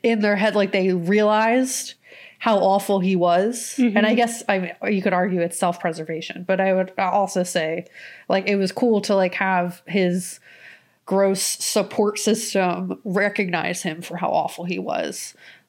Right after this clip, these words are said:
Speaker 1: um, and, like, kind of damn him like La Llorona was trying to do. So I
Speaker 2: Yeah.
Speaker 1: thought that was cool.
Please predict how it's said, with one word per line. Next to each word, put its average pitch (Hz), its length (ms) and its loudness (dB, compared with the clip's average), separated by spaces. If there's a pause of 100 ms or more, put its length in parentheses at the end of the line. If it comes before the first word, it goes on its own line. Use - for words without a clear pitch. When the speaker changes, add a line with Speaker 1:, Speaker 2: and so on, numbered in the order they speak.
Speaker 1:
um, 180 560 -2 (120)
and, 190 260 -2
like, - 320 -8 (320)
kind 185 220 -2
of 170 180 -4
damn 170 300 -2
him 170 340 -4 (120)
like 185 480 -4 (320)
La 175 140 0
Llorona 92 360 -6
was 185 140 -8
trying - 320 -8
to - 100 -14
do. - 180 -8 (200)
So - 340 -8
I 202 60 -4
Speaker 2:
Yeah. 247 120 -2
Speaker 1:
thought 185 100 0
that - 120 -4
was - 100 -10
cool. - 300 -14